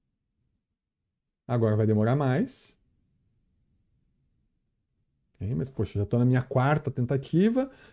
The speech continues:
e ainda tá um tempo razoável aqui, né? Agora vai começar a ficar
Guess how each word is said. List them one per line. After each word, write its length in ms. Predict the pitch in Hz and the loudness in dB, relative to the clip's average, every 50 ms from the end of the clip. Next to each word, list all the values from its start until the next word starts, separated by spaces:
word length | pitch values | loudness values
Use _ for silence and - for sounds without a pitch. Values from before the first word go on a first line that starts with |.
| _ - | _ -4
e 60 | 339 | 0
ainda 240 | 269 233 233 226 240 | 2 4 6 6 6
tá 140 | 240 - 226 | 6 4 4
um 160 | 226 262 262 247 - 339 349 - | 4 4 2 0 -4 -8 -8 -2
tempo 420 | - 226 214 220 214 - 277 285 254 | 2 4 4 4 4 2 2 4 4
razoável 580 | 226 247 226 269 - - 165 151 131 113 101 | 4 4 2 2 2 2 2 2 4 4 2
aqui, 220 | 95 - - 95 87 | 2 0 -4 -6 -4
né? 240 | 87 113 147 180 - _ _ _ _ _ _ _ - | 0 0 0 0 -2 _ _ _ _ _ _ _ 0
Agora 300 | 208 170 147 143 139 127 | 2 4 6 6 6 6
vai 100 | 135 131 | 4 4
começar 280 | 139 131 120 - 131 | 2 2 0 2 0
a 40 | 113 | -2
ficar 460 | - - 127 113 110 101 98 92 - | 0 0 0 2 2 0 -2 -4 -8